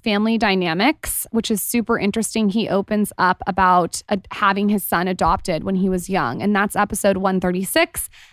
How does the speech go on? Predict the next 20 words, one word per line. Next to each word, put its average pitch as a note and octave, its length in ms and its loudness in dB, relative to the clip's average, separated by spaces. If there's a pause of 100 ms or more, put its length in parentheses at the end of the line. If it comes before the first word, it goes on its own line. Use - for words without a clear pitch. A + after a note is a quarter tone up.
And B3 120 4
then B3 80 4
he's A#3+ 200 2
also D4+ 320 4
been C#4 100 4
on G#3 80 2
the G3 80 0
podcast F#3+ 580 0
with G#3+ 120 -4
celebrity G#3+ 480 2
trainer G3 420 2
Jillian G#3 440 0
Michaels, A#3 500 2
where A3+ 100 2
we G#3 140 0
did, G3 180 -2
like, G3 140 -2
a G3 40 2
roundtable F#3+ 680 0
situation. B3+ 720 0